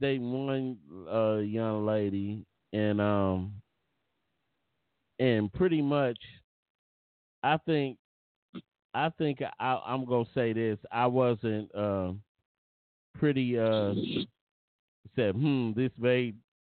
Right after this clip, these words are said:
topic should be <laughs> interesting." Yeah, I was dating this one, this one young lady, and I think during that time,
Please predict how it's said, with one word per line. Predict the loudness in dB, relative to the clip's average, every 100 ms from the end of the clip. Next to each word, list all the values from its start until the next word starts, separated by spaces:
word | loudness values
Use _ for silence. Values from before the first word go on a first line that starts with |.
| -6
topic | -2 -2 -4 -10 -6
should | -6
be | -6 -4
<laughs> |
interesting." | -4 -4 -6 -6 -8 -12 -18 _ _ _ -6
Yeah, | 2 4 4 0 _ _ _ -2
I | 2
was | 2 2
dating | 0 2 0
this | 0 -2
one, | -2 0 0 0 -6 -16 -4
this | -4 -2
one | -2 0 2
young | 2 2 2
lady, | 2 2 0 0
and | 0
I | 0
think | 0 0 0 -2 -6 _ _ _ _ 0
during | 2 2 2
that | 0 0
time, | -2 0 0 0 -2 -6